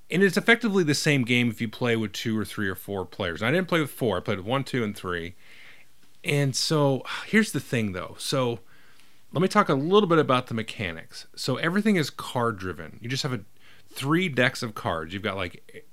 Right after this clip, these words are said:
age one, age two, age three cards. You're dealt cards out of age one, but then from there,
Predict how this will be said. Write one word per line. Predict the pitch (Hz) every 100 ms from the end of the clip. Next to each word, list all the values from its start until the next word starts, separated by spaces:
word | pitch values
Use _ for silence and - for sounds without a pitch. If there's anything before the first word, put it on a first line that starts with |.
| -
age | 135 143 127
one, | 120 131 127
age | 117 110 -
two, | 131 113
age | 110 101 -
three | - 110
cards. | 101 - 82 - - - - - - -
You're | 135
dealt | 123 160 220 214
cards | 135 123 113
out | 110
of | 101
age | 113 104
one, | 104 82 80 120 - - - - - - -
but | 139 117
then | 170 202
from | - - 143 135
there, | 120 160 110 98 101 104